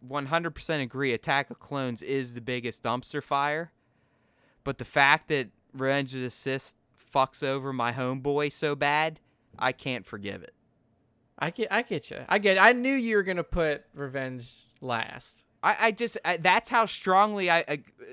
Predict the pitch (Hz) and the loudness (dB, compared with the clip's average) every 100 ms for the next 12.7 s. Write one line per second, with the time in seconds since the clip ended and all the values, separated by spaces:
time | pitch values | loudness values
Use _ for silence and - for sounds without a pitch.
0 | - _ 151 185 170 180 156 220 269 240 | -20 _ -4 -2 -2 -4 0 2 2 0
1 | 196 202 180 151 - 190 196 165 156 165 | -2 -2 0 -4 -2 0 2 2 0 0
2 | 196 202 190 _ _ _ _ 143 170 113 | -2 -6 -8 _ _ _ _ 2 2 2
3 | - - 120 135 139 175 175 175 156 - | -4 -12 -10 -6 2 2 2 -4 -6 -2
4 | 160 160 - 131 151 156 - 147 135 117 | -2 -2 -4 -2 -2 -2 -4 -4 -4 -2
5 | 139 147 143 127 - 139 135 143 143 135 | -2 -2 -4 -8 -10 -4 -4 -4 -6 -10
6 | 127 - 127 127 139 170 202 - - _ | -10 -8 -4 -2 -2 -6 -10 -14 -20 _
7 | _ _ _ _ _ _ _ _ _ - | _ _ _ _ _ _ _ _ _ -4
8 | 160 156 - 220 220 202 165 180 196 190 | -4 -2 2 6 6 6 2 2 0 0
9 | 190 147 - 156 156 180 190 190 170 165 | 0 0 -4 -2 0 0 -4 -6 -8 -6
10 | 175 175 131 127 113 139 135 151 139 135 | -6 -6 -8 -10 -10 0 0 0 -2 -6
11 | 123 117 131 143 123 101 - 123 113 - | -6 -6 -4 -2 -4 -6 -12 -10 -10 -8
12 | - 160 190 104 92 - - | -4 0 0 -2 -8 -20 -20